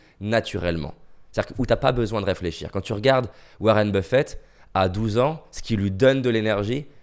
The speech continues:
c'est de lire des livres dans la bibliothèque sur l'investissement à douze ans.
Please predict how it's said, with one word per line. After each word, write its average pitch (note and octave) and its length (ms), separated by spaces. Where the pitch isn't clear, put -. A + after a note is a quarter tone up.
c'est - 200
de G#2 120
lire B2 420
des A2 120
livres A2+ 420
dans G2+ 120
la F2+ 240
bibliothèque A2+ 920
sur - 320
l'investissement G#2+ 600
à F#2+ 140
douze A2+ 360
ans. G#2+ 180